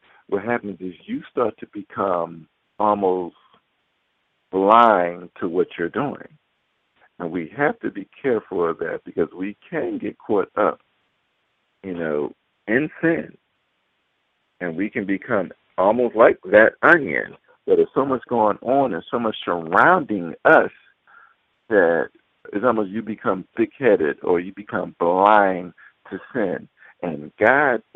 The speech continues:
that is something that God doesn't want us to go through, because in his, in his sight, sin has no real, you know,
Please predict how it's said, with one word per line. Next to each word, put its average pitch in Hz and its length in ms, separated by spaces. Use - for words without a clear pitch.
that 117 160
is 110 160
something 107 280
that 78 200
God 131 480
doesn't 90 560
want 104 520
us 95 220
to 117 80
go 147 280
through, 82 320
because 92 400
in 90 140
his, 139 180
in 87 360
his 160 160
sight, 80 340
sin 135 480
has 95 260
no 92 540
real, 98 640
you 101 120
know, 76 440